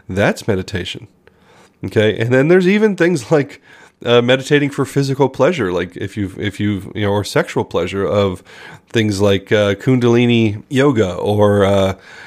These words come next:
or there's tantric meditation for that kind of physical pleasure. And,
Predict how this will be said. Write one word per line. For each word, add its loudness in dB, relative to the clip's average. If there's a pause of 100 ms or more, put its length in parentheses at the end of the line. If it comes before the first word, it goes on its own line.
(240)
or 2
there's 2
tantric -2
meditation -2
for 2 (340)
that 0
kind 0
of -2
physical 0
pleasure. 0
And, 0